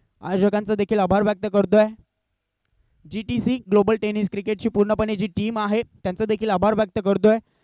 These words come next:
कारण अंतिम सामना आहे आणि आजचा दिवस थोड्याच वेळात घोषित देखील केला जाईल. तर आलेली ही single, सिंगलच्या मदतीनं धावफलक आता पोहोचला आहे एकोणतीस वरती,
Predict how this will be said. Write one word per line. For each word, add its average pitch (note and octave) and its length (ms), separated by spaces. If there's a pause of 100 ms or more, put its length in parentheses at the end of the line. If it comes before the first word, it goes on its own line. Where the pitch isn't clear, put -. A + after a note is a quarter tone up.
(120)
कारण G3 200
अंतिम F#3 320
सामना A#3 400
आहे A#3 260
आणि G#3 440 (100)
आजचा G#3+ 440
दिवस G#3 460 (380)
थोड्याच G#3 260
वेळात A3 220 (520)
घोषित G#3 300
देखील B3+ 360
केला A#3+ 220
जाईल. A3+ 240 (480)
तर G#3+ 100
आलेली A3 260
ही A#3 140
single, A#3 440
सिंगलच्या A3+ 420
मदतीनं A3 400
धावफलक G3+ 440
आता A3+ 120
पोहोचला A3 440
आहे A3 180
एकोणतीस A3 500
वरती, A3 340